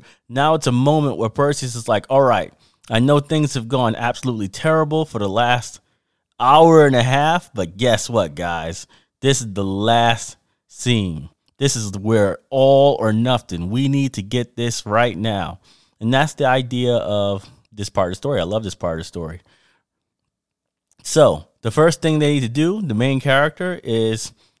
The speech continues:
they need to gather their team and they need to storm the castle. That's what happens right after you finally have that eureka moment, you know, because at the end of the day,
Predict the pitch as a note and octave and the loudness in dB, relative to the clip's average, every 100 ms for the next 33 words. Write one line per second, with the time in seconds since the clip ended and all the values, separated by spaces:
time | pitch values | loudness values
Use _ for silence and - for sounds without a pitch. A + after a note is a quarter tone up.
0 | - A#2 B2+ A2 F#2 A#2+ B2+ C#3 C#3 C3 | -6 -2 -2 -2 -2 0 2 0 -2 -4
1 | A#2+ D#3 D#3 F3+ F3+ A2+ A#2 B2 A#2 A2+ | -4 -4 -2 -2 -4 -2 -2 -4 -6 -6
2 | - - C3 C3+ C#3 A#2 - C3 B2+ - | -6 -2 -2 0 -2 -4 -4 -2 -4 -8
3 | D2 D#2+ _ _ _ B2 C3 D3 A#2+ C3 | -12 -16 _ _ _ 0 0 0 2 2
4 | B2 B2 A2+ G2 F#2+ A#2+ C3+ - A2 A2 | 2 -2 -6 -6 0 0 0 -4 -4 -4
5 | - G#2 G2 F#2+ - _ _ _ _ - | -4 -6 -6 -6 -10 _ _ _ _ -6
6 | A2 G#2+ - A#2+ B2 A#2 A2+ A2 G#2 G2 | -2 -2 -2 -2 0 0 0 0 -2 -2
7 | G2+ A2 G2+ G2+ A2 F2 A1+ - _ _ | -4 -4 -4 -4 -2 -4 -10 -18 _ _
8 | _ - G2+ G2 F#2+ F#2+ G#2+ - G2+ F2+ | _ -8 -2 -2 -2 -6 -10 -4 -2 -2
9 | E2+ - - _ _ _ _ A2 C3+ D3+ | -6 -12 -20 _ _ _ _ -4 -2 0
10 | C#3 B2 D3+ C#3 A2+ A2 | 0 2 4 6 4 -2